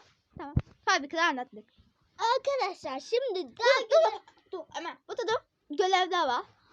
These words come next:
Speaker 1: Onu size görev veriyorum. Şimdi
Speaker 2: Birazcık ben
Speaker 1: dur, dur, dur, dur. Ben oyunu anlatmadım.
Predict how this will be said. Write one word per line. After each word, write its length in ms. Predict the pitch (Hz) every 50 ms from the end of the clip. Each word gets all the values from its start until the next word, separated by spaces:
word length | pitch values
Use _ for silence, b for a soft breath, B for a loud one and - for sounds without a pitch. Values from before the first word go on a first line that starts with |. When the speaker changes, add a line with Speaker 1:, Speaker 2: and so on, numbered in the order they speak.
| _ - 320
Speaker 1:
Onu 80 | 392 480 - -
size 160 | 403 381 415
görev 180 | 339 339 311 339 339 - - - - - - - - - - -
veriyorum. 200 | - - - 339 330
Şimdi 200 | 453 453 453 -
Speaker 2:
Birazcık 260 | 269 - 453 440 - 440
ben 360 | 480 494 480 453 - - 440
Speaker 1:
dur, 220 | - - 320 - -
dur, 140 | 339 285 - - - 294
dur, 80 | 294 - -
dur. 100 | 277 - -
Ben 100 | 277 330 - - -
oyunu 160 | 330 320 349 381 - -
anlatmadım. 580 | 269 277 277 277 294 - - 254 233 226 226